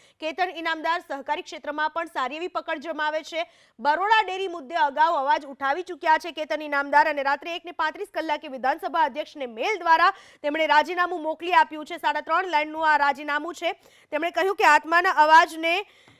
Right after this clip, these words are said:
માન્યો હોવાનો રાજીનામામાં ઉલ્લેખ કરવામાં આવ્યો છે. સાવલી બેઠક ઉપર જબરદસ્ત પ્રભુત્વ ધરાવે છે કેતન ઇનામદાર.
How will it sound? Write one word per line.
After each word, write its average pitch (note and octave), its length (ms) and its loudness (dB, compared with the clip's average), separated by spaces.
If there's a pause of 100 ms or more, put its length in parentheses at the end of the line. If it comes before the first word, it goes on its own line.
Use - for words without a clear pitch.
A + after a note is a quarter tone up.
(920)
માન્યો D#4+ 420 4
હોવાનો E4 460 4
રાજીનામામાં E4 760 2
ઉલ્લેખ D#4 400 -4
કરવામાં F4 460 2
આવ્યો D#4+ 220 2
છે. E4+ 240 -8
સાવલી D#4+ 340 0
બેઠક D#4 340 -2
ઉપર D#4+ 220 -2
જબરદસ્ત D4+ 580 0
પ્રભુત્વ D#4+ 520 -4
ધરાવે F4 420 4
છે F4+ 120 -10
કેતન E4+ 320 -6
ઇનામદાર. D#4+ 480 2